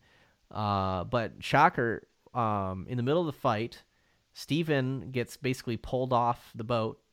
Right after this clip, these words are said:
and dies in the Duat and kind of forms into, like, stone or into sand, just, like, in the middle of the dunes. Um, and the moment he dies, the scales balance,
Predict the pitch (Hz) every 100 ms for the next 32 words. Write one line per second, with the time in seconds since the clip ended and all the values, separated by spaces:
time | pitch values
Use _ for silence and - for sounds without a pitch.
0 | - 110 107 104 101 101 101 - _ _
1 | - 113 107 143 95 - - _ _ _
2 | _ _ _ _ _ _ _ _ _ _
3 | _ _ 123 131 127 113 113 104 95 -
4 | - - _ _ - 104 101 104 - 127
5 | 120 110 - 117 123 127 120 107 110 104
6 | 98 - 113 117 113 117 110 110 107 98
7 | 117 117 92 - - - 110 - 90 -
8 | 104 104 104 101 95 98 98 95 85 -
9 | - _ _ _ _ _ - 98 92 87
10 | 87 90 101 - - 104 104 101 101 95
11 | 101 117 131 - - 131 117 120 120 98
12 | 98 - 107 - 123 127 113 101 113 113
13 | 95 - -